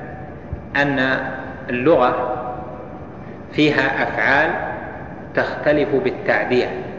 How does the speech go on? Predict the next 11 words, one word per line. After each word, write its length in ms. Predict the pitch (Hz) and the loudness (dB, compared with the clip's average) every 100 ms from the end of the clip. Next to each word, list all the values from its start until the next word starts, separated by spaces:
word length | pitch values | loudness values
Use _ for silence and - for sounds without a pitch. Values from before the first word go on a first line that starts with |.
| - | -6
كثيرة 460 | 131 - 147 131 - - - - | -4 2 4 4 2 -4 -6 -4
جدًا، 320 | - - 113 - - - - - - - - - - - - | -2 0 -2 -2 -8 -10 -12 -14 -14 -14 -14 -14 -14 -6 4
فيكون 600 | 123 127 160 160 156 139 | 4 6 4 4 6 4
للفعل، 680 | 131 123 151 147 127 131 156 - - - - - - - - - 135 | 4 4 4 6 6 2 0 -4 -8 -10 -10 -12 -12 -12 -14 -8 2
يكون 560 | 123 - 151 147 131 | 2 4 6 6 6
للفعل 600 | 127 113 143 131 127 143 - - - - - | 4 4 4 6 6 2 0 -4 -8 -10 -2
معان 640 | 123 110 127 143 151 160 - - 127 | 2 4 6 6 4 2 -2 -6 -4
متعددة 760 | 147 147 123 131 - 139 165 170 - - - - | 0 2 4 4 2 4 4 4 0 -4 -6 -4
مختلفة 680 | - - 147 143 147 170 151 - | -4 0 2 4 4 2 2 0
بأنواع 400 | 131 131 135 110 | 0 2 4 4
التعدية 540 | - 127 107 117 104 | 2 2 2 2 -2